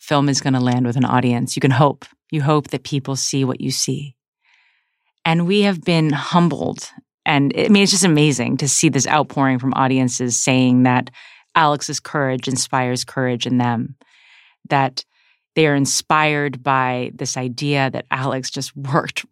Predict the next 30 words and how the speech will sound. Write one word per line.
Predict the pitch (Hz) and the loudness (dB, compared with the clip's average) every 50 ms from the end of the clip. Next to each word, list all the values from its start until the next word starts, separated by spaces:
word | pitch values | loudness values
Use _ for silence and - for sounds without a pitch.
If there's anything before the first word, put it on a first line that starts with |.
| 254 - | -12 -8
really, | 160 165 165 165 160 151 147 143 139 131 135 | -4 0 0 2 2 0 0 -2 -2 -4 -4
really, | 135 135 139 147 156 151 151 135 139 131 131 127 | -4 -4 -2 0 2 2 2 2 2 2 0 0
really | 131 135 139 151 156 147 135 127 127 | 0 0 2 4 4 4 4 2 0
hard | 127 - - 143 139 139 123 | -2 -2 0 2 2 2 2
at | 127 - | 0 -4
something | - - 131 123 120 - - 127 120 123 | -4 -4 -2 -2 -2 -2 -2 -2 -2 0
and | - 131 131 | 0 0 2
he | 135 131 127 127 123 123 - _ _ _ _ _ - | 2 4 4 2 2 0 -6 _ _ _ _ _ -4
was | - 151 147 - 233 | -2 -2 -2 0 0
able | 160 143 131 135 131 | 2 2 2 2 2
to | 123 - - - | 0 0 -2 -2
achieve | 135 127 - - 139 123 120 | 0 0 0 0 0 0 0
his | 127 117 113 | 0 -2 0
dreams. | - 135 131 123 117 131 147 147 - - - - - _ _ _ _ _ _ _ _ _ _ _ _ _ _ _ _ _ _ _ _ _ _ _ - - | 2 4 4 4 4 2 -2 -6 -6 -6 -6 -8 -10 _ _ _ _ _ _ _ _ _ _ _ _ _ _ _ _ _ _ _ _ _ _ _ -8 -4
So | - 202 | 0 0
that's | 185 196 196 185 - - | 2 2 2 0 -2 -2
wonderful. | 185 190 190 185 160 139 - - - - 123 123 - _ | 0 2 2 2 2 -2 -4 -6 -6 -6 -8 -10 -8 _
And | - 175 170 175 | 0 2 2 2
there's | 175 160 | 4 4
also | 180 170 175 - 202 | 2 2 2 0 -2
been | 185 - 175 156 156 | -2 0 0 0 0
this | 156 143 135 - - | 0 -2 -4 -6 -6
kind | - 160 139 | -4 -2 -2
of | 139 127 - | -2 -2 -4
sense | - - 160 147 139 - | -4 -2 0 0 0 -2
of | 143 139 - | -6 -8 -10
connection | - - - 151 151 151 151 - - - 196 208 208 208 | -8 -2 0 2 2 2 2 0 0 2 2 2 0 0
for | - - - | 0 0 2
Alex. | - 202 214 214 226 214 - - - | 2 2 2 2 0 0 -2 -4 -2
Like, | - 127 120 - - | -2 -2 -2 -4 -8